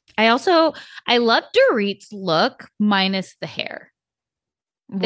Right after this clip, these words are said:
Speaker 2: was she
Speaker 1: hair is a
Speaker 2: wearing
Speaker 1: miss
Speaker 2: again?
Speaker 1: for me. So she's on a blue one shoulder.
Speaker 2: There
Speaker 1: Um,
Speaker 2: was kind of a
Speaker 1: satin.
Speaker 2: lot going on.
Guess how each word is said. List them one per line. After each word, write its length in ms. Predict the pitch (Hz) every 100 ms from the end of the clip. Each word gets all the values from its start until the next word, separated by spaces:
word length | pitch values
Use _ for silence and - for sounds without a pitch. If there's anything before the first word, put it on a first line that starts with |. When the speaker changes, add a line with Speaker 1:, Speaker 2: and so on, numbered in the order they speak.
| 208
Speaker 2:
was 0 |
she 40 | 233
Speaker 1:
hair 140 | 247
is 80 | 285
a 20 |
Speaker 2:
wearing 140 | 320
Speaker 1:
miss 100 | 233 180
Speaker 2:
again? 80 | 214
Speaker 1:
for 100 | 214
me. 120 | 165
So 120 | -
she's 340 | 190 - 285 311
on 140 | 359
a 80 | 381
blue 460 | 214 214 220 247 262
one 380 | 196 196 190
shoulder. 720 | 208 - 156 135 95 82 202 - _ _ _ _ - - - - _ _ 277
Speaker 2:
There 160 | 202
Speaker 1:
Um, 60 | 214
Speaker 2:
was 140 | 247
kind 280 | - 220 269
of 100 | 370
a 100 | 440
Speaker 1:
satin. 180 | 359 214
Speaker 2:
lot 380 | 180 165 170 -
going 360 | 175 156 143
on. 400 | 135 - - -